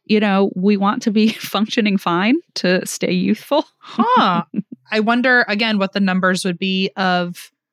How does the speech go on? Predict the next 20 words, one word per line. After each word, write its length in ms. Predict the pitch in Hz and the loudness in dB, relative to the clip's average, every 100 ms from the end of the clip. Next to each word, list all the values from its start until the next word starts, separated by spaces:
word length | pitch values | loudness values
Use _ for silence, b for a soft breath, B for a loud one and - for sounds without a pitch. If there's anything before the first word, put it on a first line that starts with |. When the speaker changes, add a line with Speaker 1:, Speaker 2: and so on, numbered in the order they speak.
| _ _ _ _ - | _ _ _ _ -14
Speaker 2:
how 180 | - 220 | -4 0
many 200 | 220 208 | 0 0
people 380 | 208 220 208 185 | -2 -4 -2 0
that 160 | 180 180 | -2 -2
are 420 | 185 185 180 175 - 208 | -2 0 0 -2 -6 -4
elderly, 720 | 202 202 208 196 185 185 190 254 | -2 0 -2 -2 -2 -4 -4 0
or 200 | 320 254 | -2 0
not 160 | 294 349 | -2 -2
even 140 | 320 | -2
elderly, 280 | 214 240 220 | -2 0 0
just 180 | 226 226 | -2 -4
have 160 | 233 - | -6 -2
chronic 340 | 233 214 202 | -2 -2 -4
illness 380 | 165 226 170 - | -4 -4 -4 -6
in 80 | 180 | -8
some 240 | - 170 175 | -6 -6 -4
way, 260 | 165 165 b b b _ - | -4 -6 b b b _ -8
live 460 | 196 196 214 196 185 | -4 2 2 2 2
near 560 | 190 196 190 170 170 _ _ | 2 4 4 2 -2 _ _
these, 440 | 180 190 180 170 | -6 -2 -2 -4